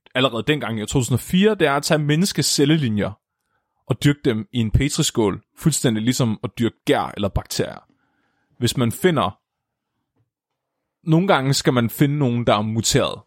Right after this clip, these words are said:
på en måde, så de godt kan overleve uden for kroppen. Andre celletyper kan godt dyrkes uden for kroppen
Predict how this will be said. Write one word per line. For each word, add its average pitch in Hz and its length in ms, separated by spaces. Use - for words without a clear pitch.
på - 80
en 104 80
måde, 98 400
så - 300
de 98 160
godt 104 160
kan - 140
overleve 104 300
uden 113 200
for - 120
kroppen. 139 320
Andre 113 340
celletyper 117 720
kan - 120
godt 101 160
dyrkes 104 500
uden 98 140
for - 120
kroppen 92 300